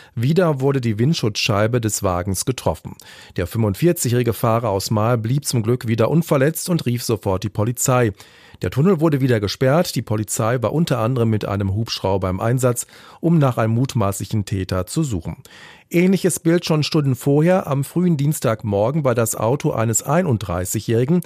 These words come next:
an der Tunnelausfahrt von einer Gehwegplatte getroffen worden. Der Autofahrer blieb unverletzt. Die Windschutzscheibe seines Wagens wurde aber zertrümmert. Die Polizei hat extra eine Mordkommission gebildet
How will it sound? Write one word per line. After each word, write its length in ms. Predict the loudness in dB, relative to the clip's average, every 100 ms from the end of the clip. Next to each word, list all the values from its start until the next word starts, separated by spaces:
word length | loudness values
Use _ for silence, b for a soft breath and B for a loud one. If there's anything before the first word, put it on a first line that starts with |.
| B B B
an 140 | 0
der 160 | 2 2
Tunnelausfahrt 800 | 2 2 2 -2 -2 -2 -2 -2
von 140 | -2
einer 200 | 0 0
Gehwegplatte 920 | 2 2 2 2 -2 -2 -2 -2 -2
getroffen 500 | -4 -2 0 0 0
worden. 320 | 0 -4 -10 -18 B B B
Der 140 | 0 2
Autofahrer 500 | 2 0 0 0 0
blieb 240 | 0 -2
unverletzt. 720 | 2 2 2 2 2 0 -2
Die 160 | -2 2
Windschutzscheibe 800 | 2 2 0 -2 0 2 2 2
seines 340 | 0 0 0
Wagens 400 | -2 -2 -2 -4
wurde 300 | -2 0 -2
aber 300 | -4 -4 -4
zertrümmert. 680 | 0 -2 -2 -4 -4 -6 -14 B B B B B
Die 80 | -2
Polizei 560 | 2 2 0 2 4 4
hat 160 | 2
extra 460 | -2 -4 -4 0 2
eine 200 | 2 2
Mordkommission 920 | 2 2 2 0 -2 0 -2 -2 -2
gebildet 500 | -2 0 0 2 2